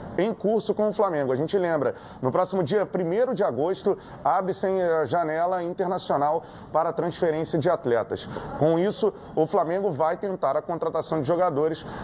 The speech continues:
para preencher algumas lacunas identificadas no elenco. Mas é o seguinte: a postura do Flamengo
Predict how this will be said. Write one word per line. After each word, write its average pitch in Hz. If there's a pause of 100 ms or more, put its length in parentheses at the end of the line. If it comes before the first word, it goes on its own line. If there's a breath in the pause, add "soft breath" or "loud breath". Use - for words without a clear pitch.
(140 loud breath)
para 156
preencher 156 (280 loud breath)
algumas 151
lacunas 156
identificadas 160
no 175
elenco. 175 (320 loud breath)
Mas 170
é 220
o 233
seguinte: 208
a -
postura 262
do 247
Flamengo 175